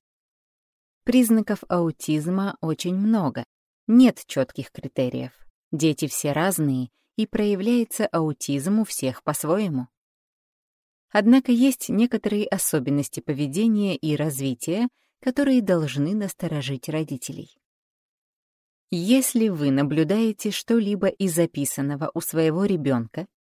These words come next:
имеет смысл обратиться за консультацией к специалистам.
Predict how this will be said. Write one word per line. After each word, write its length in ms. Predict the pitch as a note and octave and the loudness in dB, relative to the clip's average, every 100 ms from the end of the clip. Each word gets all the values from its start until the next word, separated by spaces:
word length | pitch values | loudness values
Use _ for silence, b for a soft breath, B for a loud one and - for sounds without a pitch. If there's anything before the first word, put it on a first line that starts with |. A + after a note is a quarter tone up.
| _ _ _ _ _ _ - | _ _ _ _ _ _ -2
имеет 420 | G#3 A#3 C4 A#3+ | 4 6 6 6
смысл 440 | - A3+ A3+ G#3 - | 2 2 2 -2 -2
обратиться 640 | F3 F3 F3+ - G#3 - | -2 -2 -4 -6 -6 -6
за 140 | C#3 C#3 | -6 -4
консультацией 960 | C3+ - C3+ - E3 G#3+ - C#3+ B2 | -4 -4 -8 -4 -4 -4 -4 -4 -4
к 100 | - | -8
специалистам. 920 | - - C#3+ E3+ D#3+ F#3 - - C#3+ | -10 -6 -6 -4 -4 -6 -10 -14 -16